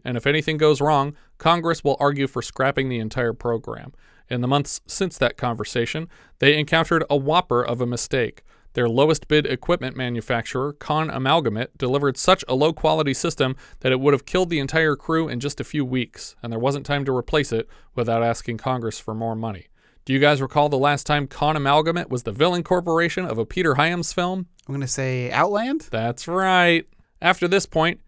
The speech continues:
Speaker 1: he takes them to the next room and shows them that, as far as the public knows, the mission is still going.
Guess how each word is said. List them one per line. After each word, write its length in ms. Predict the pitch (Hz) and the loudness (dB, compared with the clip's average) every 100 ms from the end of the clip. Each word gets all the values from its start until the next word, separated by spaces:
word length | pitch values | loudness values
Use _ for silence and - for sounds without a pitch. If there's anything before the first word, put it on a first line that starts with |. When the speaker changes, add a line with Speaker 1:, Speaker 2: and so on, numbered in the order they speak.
| _ | _
Speaker 1:
he 160 | - 156 | -4 0
takes 300 | 190 185 - | 2 2 2
them 220 | 160 180 | 0 2
to 100 | 165 | -2
the 80 | 143 | 0
next 280 | 151 165 - | -2 -4 -2
room 320 | 165 147 156 - | 0 0 -2 -6
and 120 | 123 | -4
shows 280 | - 147 139 | 0 0 2
them 180 | 143 135 | 0 2
that, 160 | 131 | 0
as 140 | 131 - | 0 -2
far 160 | 156 | 0
as 100 | 165 | 0
the 60 | 131 | -2
public 360 | 156 170 127 - | -4 -4 -4 -6
knows, 240 | 107 117 - - - | -6 -6 -12 -20 -10
the 60 | - | -2
mission 320 | 143 - 113 - | -2 0 -2 -2
is 140 | 120 | -6
still 240 | - 151 | 0 0
going. 400 | 135 123 120 110 | 0 -2 -2 -6